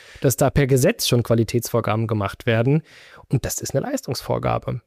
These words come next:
ja, oder im, im, im Büro. Also wenn ich gewisse Kostenstellen hab, ne, wo Budgets eingehalten werden müssen, da kann ich auch schon mal drüber nachdenken, ob das schon eine Leistungsvorgabe ist.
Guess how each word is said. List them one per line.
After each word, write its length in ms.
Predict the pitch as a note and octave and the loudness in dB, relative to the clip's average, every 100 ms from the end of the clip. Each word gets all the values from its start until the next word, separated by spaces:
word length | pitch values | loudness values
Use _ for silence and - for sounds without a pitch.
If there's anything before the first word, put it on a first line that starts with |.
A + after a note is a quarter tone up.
| - | -2
ja, 240 | B2 F#3 | 0 2
oder 260 | - C3+ B2+ | 2 2 4
im, 240 | C3 C3+ | 2 2
im, 240 | C3 B2 | 2 2
im 180 | C3 B2+ | 2 0
Büro. 440 | B2 B2+ A3+ D3 G2+ _ | 2 4 4 2 -2 _
Also 300 | A2+ A2+ A2+ | -4 0 2
wenn 140 | A#2 | 2
ich 180 | B2 - | 0 -2
gewisse 280 | C3 C#3+ F3 | -4 -2 -2
Kostenstellen 720 | A3 A3+ G3+ - F3 E3 D3 | -2 -2 -2 0 0 0 0
hab, 280 | D#3 - | -2 -2
ne, 280 | C3 D#3+ E3+ | 0 2 4
wo 80 | C#3+ | 2
Budgets 420 | C#3 C3 E3+ A3 | 2 2 2 2
eingehalten 560 | - E3 C#3+ C#3+ D3+ D3+ | 0 -2 0 -2 0 0
werden 200 | C#3+ D3 | 0 0
müssen, 200 | C#3+ C#3 | 0 -2
da 100 | G#2 | -4
kann 180 | - A2+ | -4 -6
ich 100 | A2 | -2
auch 140 | F3+ | -4
schon 140 | C4 | 2
mal 80 | C4 | 0
drüber 260 | G#3+ D#3+ C3+ | 2 2 4
nachdenken, 400 | B2 B2+ C3 A#2 | 2 0 0 -2
ob 120 | - | -4
das 180 | G#2 - | -6 -2
schon 120 | C3+ | 0
eine 60 | D3 | 2
Leistungsvorgabe 880 | G#3 C#4 D#3+ C#3+ C3 A#2 A2+ A2 | 2 2 0 0 0 2 2 2
ist. 240 | A2+ F#3 | 0 -2